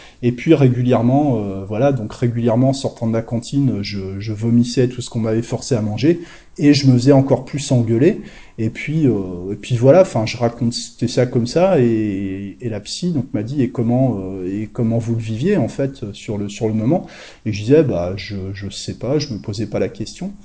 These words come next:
Et elle m'avait posé une question qui était, euh, qui était intéressante. Elle m'a dit : « Et si on vous faisait la même chose aujourd'hui ? Euh, vous êtes au restaurant et puis on vous dit : Non, mais termine ton assiette, mange plus vite, dépêche-toi, euh,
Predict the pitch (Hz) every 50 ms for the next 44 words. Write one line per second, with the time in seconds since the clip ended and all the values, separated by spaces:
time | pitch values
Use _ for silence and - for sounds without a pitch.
0 | - - - - - - - 123 123 131 147 160 165 175 170 - 180 170 196 214
1 | 196 202 - 143 139 - 175 180 - - 135 120 127 135 131 131 120 107 98 101
2 | - 120 117 - 120 117 - 127 117 131 131 - 233 240 - 127 123 123 127 135
3 | 170 170 - - 147 135 135 - - - 202 208 196 160 147 139 127 117 123 127
4 | 131 156 170 165 147 135 135 139 135 - 175 160 147 156 147 135 143 135 127 127
5 | 131 - - - _ - - - - - - - - - 104 104 110 113 113 110
6 | 120 127 143 147 147 156 135 131 135 135 - - 131 143 190 214 160 - - 139
7 | 131 120 120 127 135 160 165 165 170 160 135 117 117 110 113 113 - 135 123 131
8 | 131 131 143 131 120 123 123 - 170 180 180 - 143 135 135 - - - 135 127
9 | 143 175 175 160 143 127 135 135 123 - - - 156 165 175 180 175 139 123 117
10 | 113 110 107 107